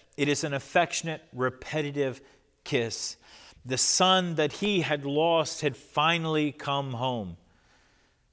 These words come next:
Where he had been and what he had been doing was irrelevant. The only thing that mattered was that his son that he loved was home again. The father's love was so overwhelming that the son didn't even give,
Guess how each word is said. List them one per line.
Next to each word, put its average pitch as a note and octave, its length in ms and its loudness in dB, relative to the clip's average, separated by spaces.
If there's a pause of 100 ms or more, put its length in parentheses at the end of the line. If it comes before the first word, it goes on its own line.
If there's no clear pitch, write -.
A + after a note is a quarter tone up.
(140)
Where G#3+ 300 10
he G3 160 2
had F3+ 240 4
been G3+ 280 4
and C#3 160 -4
what G#3 220 6
he F#3 180 0
had F3+ 160 0
been D#3+ 200 -4
doing E3+ 380 0
was D3 480 2
irrelevant. B2 600 -4 (840)
The C3 140 -2
only E3+ 260 4
thing D#3+ 200 -2
that C#3+ 100 -2
mattered C#3+ 460 2
was A#2+ 180 -4
that A2+ 160 -6
his C3 180 -4
son F3+ 540 0
that C3+ 140 0
he G3 200 -2
loved D#3 480 2 (560)
was A2+ 220 -4
home C3 480 -2
again. G2 380 -4 (1120)
The G#2 80 -10
father's C3+ 460 4
love D#3 320 10
was D3 140 4
so E3 180 2
overwhelming E3+ 600 4
that D3+ 120 -6
the E3 100 0
son G3 320 2
didn't G3+ 220 -2
even F#3 260 0
give, G#3 340 6